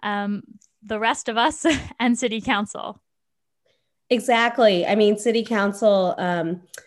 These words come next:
Speaker 2: can only hit so many members, right? And, and can only talk to so much of the community. So I love that the city of Austin has all these boards and commissions that really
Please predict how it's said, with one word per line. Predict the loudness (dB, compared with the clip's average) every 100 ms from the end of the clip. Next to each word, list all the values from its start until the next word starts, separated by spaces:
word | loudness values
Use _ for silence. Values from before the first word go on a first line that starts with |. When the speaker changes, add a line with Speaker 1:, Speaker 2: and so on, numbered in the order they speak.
| _ -4
Speaker 2:
can | 0
only | 2 4 4
hit | 2 0 0
so | -2 0
many | 0 0
members, | 0 -2 -2 -2 -4 -2
right? | 0 0 0 -2
And, | -4 -4 -4 -6
and | -4 -4 -6
can | -8 -6
only | -4 -2 -2 -2 -4 -8
talk | -6 -6
to | -6
so | -6 -4
much | -4 -4
of | -8
the |
community. | -8 -2 0 0 -2 -6
So | -6
I | -4 -4
love | -4 -2 -2 -2
that | -6 -6
the | -8
city | -6 -6 -4
of | -6
Austin | -6 -8 -6 -6 -6 -8 -18 -20 _
has | -2 0 2
all | 4 2
these | 0
boards | -4 -4 -4 -4
and | -6
commissions | -4 -4 -4 -6 -6
that | -8 -8
really | -8 -4 0 2 2 0 -2 -4